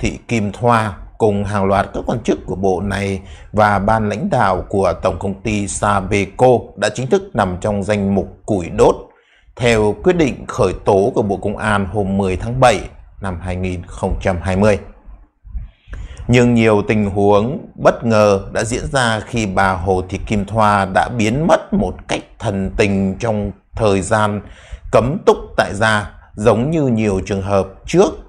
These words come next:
như Vũ Đình Duy, Trịnh Xuân Thanh hay Bùi Quang Huy đã cân đầu vân ra nước ngoài hay trước mũi hàng hàng lớp lớp an ninh mật vụ canh giữ nghiêm ngặt. Chỉ ba ngày sau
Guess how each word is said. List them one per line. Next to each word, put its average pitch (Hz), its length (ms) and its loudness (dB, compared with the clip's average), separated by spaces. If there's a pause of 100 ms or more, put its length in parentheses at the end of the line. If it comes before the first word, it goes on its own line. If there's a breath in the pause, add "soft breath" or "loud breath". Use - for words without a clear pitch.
(320)
như 113 440 2
Vũ 101 360 -6
Đình 101 260 0
Duy, 113 360 0 (140)
Trịnh 120 200 -4
Xuân 101 220 -4
Thanh 107 300 -2
hay 98 320 -2
Bùi 95 260 0
Quang 101 260 0
Huy 117 260 0 (400 loud breath)
đã 98 260 2 (140)
cân 120 180 4
đầu 90 120 2
vân 104 300 2 (200)
ra 104 280 0
nước 131 240 -4
ngoài 101 340 0
hay 98 340 0
trước 180 240 0
mũi 113 220 0
hàng 101 320 -2
hàng 95 340 -2
lớp 143 200 0
lớp 175 180 4 (140)
an 107 200 -2
ninh 101 300 0
mật 101 120 0 (140)
vụ 135 220 -2 (440 loud breath)
canh 117 220 2
giữ 101 200 -2 (180)
nghiêm 107 200 0
ngặt. 101 140 0 (1900 loud breath)
Chỉ 107 140 0
ba 110 180 4
ngày 107 360 2
sau 107 320 2